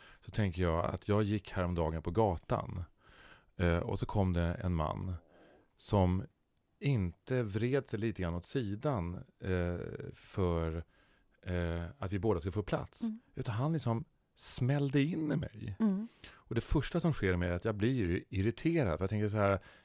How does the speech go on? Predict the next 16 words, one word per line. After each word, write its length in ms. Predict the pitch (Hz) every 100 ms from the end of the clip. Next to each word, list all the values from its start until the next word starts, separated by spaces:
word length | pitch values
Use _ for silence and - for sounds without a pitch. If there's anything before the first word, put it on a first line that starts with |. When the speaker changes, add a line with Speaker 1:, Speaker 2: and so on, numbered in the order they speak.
| _
Speaker 1:
jag 220 | 107 127
vänder 260 | 143 135 120
mig 60 | 113
åt 100 | -
sidan 420 | 123 98 90 92
för 100 | 107
att 80 | 104
Speaker 2:
Mm. 120 | 110
Speaker 1:
ge 120 | 95
plats 320 | 92 90 87 -
och 80 |
han 380 | 90 113 151 147 - _ _ _ _ -
gör 440 | 156 110 147 180
inte 180 | 127 82
det. 240 | - - 92
Speaker 2:
Mm. 240 | 196 208